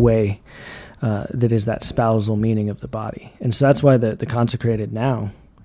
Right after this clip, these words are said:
is a eschatological sign, the sign of the end, the sign of what will come. Um, and so whether you're married or you're single or you're consecrated, your principal end is this union with God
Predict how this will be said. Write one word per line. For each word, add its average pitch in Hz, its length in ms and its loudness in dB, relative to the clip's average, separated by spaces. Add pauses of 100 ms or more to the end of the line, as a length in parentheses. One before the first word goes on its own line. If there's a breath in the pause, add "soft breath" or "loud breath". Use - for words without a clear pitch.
(140)
is 110 200 -2
a 104 300 -4
eschatological 117 840 0
sign, - 300 -8
the 135 100 -6
sign 120 360 2
of 113 100 2
the 123 100 -6
end, 107 140 -8
the 107 60 -6
sign 120 380 2
of 110 100 0
what 113 180 -6
will 110 140 -6
come. 117 320 -6 (640 loud breath)
Um, 110 320 0 (280)
and 123 140 4
so 131 120 6
whether 139 200 8
you're 120 140 6
married 120 500 4
or 117 100 -2
you're 113 100 -4
single 120 420 4
or 110 160 -2
you're 107 80 -2
consecrated, 117 840 -2 (760 loud breath)
your 123 400 6
principal 131 840 0
end 120 500 -2
is 113 200 -10
this 117 200 -6
union 123 340 4
with 104 140 -8
God 120 420 -6